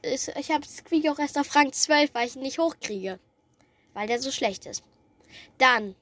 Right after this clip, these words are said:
ähm, neue Club-Logos. Also einmal gibt's alle Logos in Türkis.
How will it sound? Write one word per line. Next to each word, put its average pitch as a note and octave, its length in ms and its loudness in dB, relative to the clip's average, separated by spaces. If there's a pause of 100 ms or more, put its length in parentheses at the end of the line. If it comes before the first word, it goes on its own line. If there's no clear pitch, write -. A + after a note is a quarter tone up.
(1400)
ähm, D#4 480 4 (600)
neue C#4 380 4
Club-Logos. B3 920 0
Also C4+ 260 2
einmal D#4+ 400 0
gibt's D4+ 240 -6
alle C4 220 0
Logos B3 360 -4
in G#3 140 -14
Türkis. C#4+ 960 0